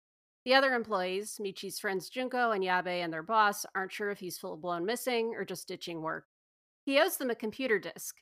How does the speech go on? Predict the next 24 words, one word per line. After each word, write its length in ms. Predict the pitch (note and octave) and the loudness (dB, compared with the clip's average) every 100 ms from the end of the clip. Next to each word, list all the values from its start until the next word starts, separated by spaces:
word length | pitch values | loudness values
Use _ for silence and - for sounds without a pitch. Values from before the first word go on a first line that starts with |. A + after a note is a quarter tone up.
| _ | _
and 100 | B3 | -2
it 100 | C#4+ | 0
is 120 | B3+ | -2
painful 380 | - D4+ D4+ C#4 | -2 -4 0 -2
to 60 | A#3 | 0
remember 480 | G#3+ F#3+ F#3 F#3 F3+ | 0 0 0 -2 -2
that 140 | F#3+ | 0
I 100 | F3 | 0
was 160 | F3+ - | -2 -2
just 240 | B3+ B3+ | -4 -4
a 60 | C4+ | -6
few 180 | C4 | -4
years 300 | B3+ A#3+ A3+ | -4 -4 -4
younger 400 | C4+ C#4+ A3 G3 | -4 -2 -2 -2
than 140 | G3+ F#3+ | -2 -2
these 200 | A3+ - | -2 -4
people 420 | A3+ G3 F#3 F3+ | -8 -4 -4 0
when 220 | G3+ G3 | 0 0
computer 500 | F3+ G#3 - E4 C4+ | -2 -8 -6 -4 -2
disks 520 | F3 F3+ - - - - | -2 -2 -4 -12 -14 -8
were 80 | A3+ | -6
still 320 | - G3+ F3+ | -2 -2 -2
a 40 | |
thing. 200 | F3+ - | -4 -10